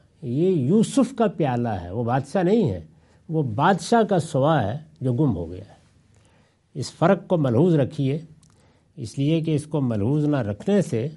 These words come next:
بڑے مسائل لوگوں نے یہاں پیدا کیے۔ تو یہ بالکل اتفاق ہوا جیسے ہوتے ہیں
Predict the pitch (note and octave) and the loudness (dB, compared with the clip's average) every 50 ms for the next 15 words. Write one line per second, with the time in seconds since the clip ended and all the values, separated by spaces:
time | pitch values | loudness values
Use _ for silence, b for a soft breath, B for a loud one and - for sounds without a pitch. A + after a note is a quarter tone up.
0 | - _ _ b b b b b b b b b b _ - A2+ A#2 C3+ D#3 D3+ | -14 _ _ b b b b b b b b b b _ -10 -6 -2 0 0 2
1 | C#3 A#2 G#2+ - - C#3+ E3 F3+ F3 D#3+ C#3 B2+ A#2+ A2+ A#2+ A#2 A2+ G#2+ G#2 F2+ | 0 0 -2 0 0 2 4 4 4 4 4 2 2 0 0 -2 -2 -2 -4 -4
2 | F#2 G2 - F#2+ F#2+ F2+ G2 F#2+ F2+ - - G2+ G#2 G#2+ G2+ - _ _ _ _ | -6 -8 -8 -8 -8 -6 -6 -6 -8 -8 -12 -14 -12 -14 -16 -18 _ _ _ _
3 | _ _ _ _ _ _ _ _ _ _ _ _ _ _ _ _ _ - E3+ D3+ | _ _ _ _ _ _ _ _ _ _ _ _ _ _ _ _ _ -4 0 2
4 | D3+ D#3 D3+ F3+ C4+ C#4 A#3+ - C#4 C4 B3 A3 - - D#3+ - - E3 G#3+ G#3+ | 2 2 4 4 4 4 2 2 2 4 2 2 2 0 -2 0 0 0 0 0
5 | - E3 F#3+ A3+ - - F3+ D3 C3+ - - E3 A2 G#2+ A2+ - - B3 C4 C4+ | -2 -4 -4 -4 -4 -4 -2 -2 -2 0 0 0 0 0 -2 -2 -2 -2 -2 -2